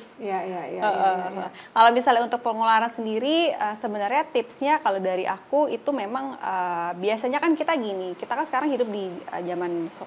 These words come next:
Speaker 2: media sosial yang orang itu melihat berdasarkan media sosial kita gitu
Speaker 1: Mm-mm.
Speaker 2: kan, Mbak Oki gitu. Em, yang pengen aku sampaikan
Speaker 1: Oh, iya,
Speaker 2: tipsnya,
Speaker 1: benar.
Speaker 2: ya kan
Speaker 1: Benar,
Speaker 2: kita
Speaker 1: benar,
Speaker 2: lihat
Speaker 1: benar.
Speaker 2: yang di depan aja gitu.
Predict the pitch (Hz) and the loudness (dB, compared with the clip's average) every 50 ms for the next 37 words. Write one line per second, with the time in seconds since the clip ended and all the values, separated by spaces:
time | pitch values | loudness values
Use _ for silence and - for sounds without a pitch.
0 | - - - - 214 214 202 208 214 220 220 214 202 - 247 269 285 269 233 247 | -16 -12 -8 -4 -2 -2 0 2 0 0 0 -4 -2 0 2 2 4 4 2 0
1 | 269 294 302 - - - - - - - - - - 220 214 208 220 269 320 302 | 0 -2 -4 -8 -16 -18 -18 -18 -20 -20 -4 0 0 0 2 0 0 2 2 4
2 | 277 262 254 269 294 302 233 196 175 175 190 185 220 214 - 285 262 220 202 190 | 4 4 4 2 2 2 2 0 0 0 -2 -4 -6 -4 -2 -2 0 0 0 -2
3 | 190 190 202 196 202 180 180 185 - - 226 220 - 214 196 202 190 170 180 208 | -2 -2 -4 -6 -4 -4 -4 -4 -4 -6 -4 0 2 2 2 2 -2 -6 -8 -8
4 | 190 - - 175 175 190 180 170 175 170 - 180 175 - - 170 165 - 170 165 | -8 -8 -8 -8 -8 -6 -8 -8 -8 -8 -8 -8 -8 -6 -6 -10 -8 -8 -10 -10
5 | - - - - - - - - - 196 185 185 185 185 185 185 185 185 - - | -10 -16 -18 -18 -18 -18 -12 -2 0 2 4 4 4 2 0 -2 -4 -6 -8 -6
6 | - 208 202 196 196 202 - 208 196 190 185 - 190 - - - 196 185 185 180 | -4 -4 -4 -4 -6 -4 -6 -4 -4 -4 -6 -6 -8 -8 -6 -4 -4 -2 0 0
7 | 175 175 180 - - 190 185 208 208 202 - - - 185 175 - 175 170 170 170 | -2 -2 -4 -6 -8 -6 -2 -2 0 0 2 4 4 4 4 2 0 0 -2 -4
8 | - 247 240 262 277 294 302 302 302 247 214 214 208 233 269 262 269 - 330 320 | -4 0 2 4 4 6 6 4 4 2 -2 -2 -2 -2 0 0 2 4 4 6
9 | 269 277 320 311 - 254 220 220 196 190 175 190 - 196 190 190 - 214 226 233 | 6 6 6 6 4 0 0 0 -2 -2 -4 -2 -2 -2 -2 -2 -2 -2 -2 0
10 | 208 208 185 170 180 - 175 | 0 -2 -2 -2 -6 -8 -8